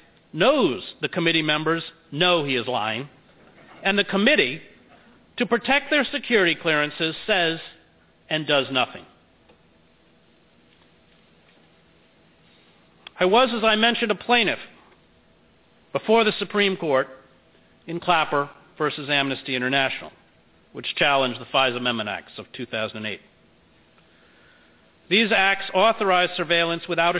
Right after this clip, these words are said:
showing or probable cause that a tar-, per-, targeted person is an agent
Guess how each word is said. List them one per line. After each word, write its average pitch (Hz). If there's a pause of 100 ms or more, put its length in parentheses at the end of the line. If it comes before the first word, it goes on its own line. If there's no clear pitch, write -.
(140)
showing 185
or 151
probable 165
cause 120 (1300)
that 147
a 151
tar-, 170 (140)
per-, 190 (140)
targeted 190
person 165
is 151
an 160
agent 165